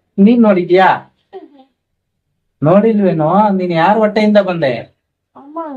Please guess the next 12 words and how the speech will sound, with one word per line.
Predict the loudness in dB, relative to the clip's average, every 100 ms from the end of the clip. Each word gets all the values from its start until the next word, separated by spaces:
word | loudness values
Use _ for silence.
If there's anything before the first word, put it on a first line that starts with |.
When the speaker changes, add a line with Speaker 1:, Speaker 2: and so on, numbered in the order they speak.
| -18 -18
Speaker 2:
ಅಮ್ಮ | -16 -14
ಬಂದೆ. | -14 -12 -6
Speaker 1:
ಅಮ್ಮ | 0 0 0
ದೇವ್ರಲ್ವಾ? | 0 0 0 0 -2 -4 -12 _ _ _ _ _ _ _ _ _ _ _ _ _ _
ಹೌದಲ್ವಾ? | 0 2 2 0 2 0 -2 _ -2
ನಾವ್ | 0 4
ಅಮ್ಮ | 2 2 0
ದೇವ್ರು. | 0 2 0 -2 -10 _ _ _
So | -2 0
ನಾನ್ | 0 0
ದೇವ್ರು | 2 2 2
ನೋಡಿದ್ದೀನಿ. | 0 0 0 -2 -2 -4 -6